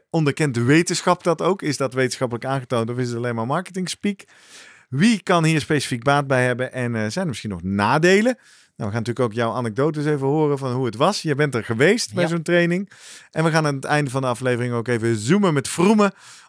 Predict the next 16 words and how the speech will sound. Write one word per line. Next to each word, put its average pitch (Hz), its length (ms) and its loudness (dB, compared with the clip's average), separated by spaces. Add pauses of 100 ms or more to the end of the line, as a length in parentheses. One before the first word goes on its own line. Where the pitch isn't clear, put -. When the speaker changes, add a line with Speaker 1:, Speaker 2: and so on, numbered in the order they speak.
Speaker 1:
om 156 140 -2
te 143 80 -4
kijken 139 500 2
hoe 139 180 0
hij 139 220 -2
tegen 127 260 -4
dit 123 180 -6
fenomeen 120 440 -4
aankijkt 120 400 -6
en 226 100 0
of 175 100 -2
hij 147 80 0
nog 117 320 0
specifieke 127 600 -2
toepassingsgebieden 104 920 -8
ziet. 160 300 -6